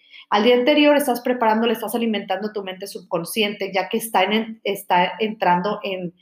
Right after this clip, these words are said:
en su máxima apertura de estado de subconsciencia o inconsciencia. Le alimentas de estos decretos de "yo siempre he sido, yo siempre he sido, yo siempre he sido", o "yo siempre he tenido". Y luego despiertas, meditas o respiras.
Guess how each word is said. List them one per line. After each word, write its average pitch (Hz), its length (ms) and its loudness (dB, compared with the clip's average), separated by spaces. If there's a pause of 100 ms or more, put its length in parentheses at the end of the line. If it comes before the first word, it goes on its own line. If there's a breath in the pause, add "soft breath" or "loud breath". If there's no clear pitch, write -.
(220 loud breath)
en 208 120 -4
su 196 200 -4
máxima 202 480 0
apertura 196 640 0
de 196 60 2
estado 185 300 2
de 190 100 -2
subconsciencia 180 800 -4
o 170 40 0
inconsciencia. 175 680 -6 (280 loud breath)
Le 196 100 2
alimentas 190 600 -2
de 196 40 -4
estos 185 220 -6
decretos 175 460 -4
de 170 120 -4
"yo 185 100 -2
siempre 180 360 -6
he - 20 -6
sido, 165 380 -4
yo 175 100 -6
siempre 170 380 -6
he - 40 -14
sido, 165 400 -6
yo 160 60 -4
siempre 170 380 -6
he 165 40 -12
sido", 190 340 -6 (880)
o 196 100 -4
"yo 180 100 0
siempre 175 360 -2
he 165 40 0
tenido". 170 560 -2 (560 loud breath)
Y 247 140 4
luego 254 180 6
despiertas, 254 800 2
meditas 202 720 -2
o 180 80 0
respiras. 160 880 -6